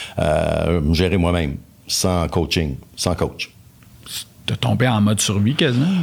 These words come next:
Speaker 1: Fait que c'était, j'étais, j'étais laissé à moi-même à prendre mes propres décisions sur mon avenir puis mon, ma destinée. Mais pendant trois ans, c'était pas les bons choix que je faisais, là.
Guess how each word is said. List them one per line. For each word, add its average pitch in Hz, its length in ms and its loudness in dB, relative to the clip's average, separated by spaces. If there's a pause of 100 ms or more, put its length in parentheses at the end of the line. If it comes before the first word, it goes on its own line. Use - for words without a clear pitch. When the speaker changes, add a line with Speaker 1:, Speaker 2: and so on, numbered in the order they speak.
Speaker 1:
Fait 80 80 0
que 76 220 0
c'était, 76 680 0
j'étais, 69 360 -4
j'étais 67 720 -4
laissé 69 240 0
à 82 40 2
moi-même 80 380 2
à 69 60 0
prendre 82 240 0
mes 80 80 2
propres 87 260 -2
décisions 80 600 0
sur 78 240 -2
mon 82 260 2
avenir 82 400 2
puis 78 140 -4
mon, 78 240 0 (260)
ma 90 140 2
destinée. 90 640 0 (320)
Mais 73 160 0 (100)
pendant 92 240 2
trois 87 320 0
ans, 110 140 2
c'était 87 300 -2
pas 101 180 0
les 90 100 0
bons 90 180 0
choix 117 180 -2
que - 40 -4
je - 60 -8
faisais, 95 280 2
là. 85 140 0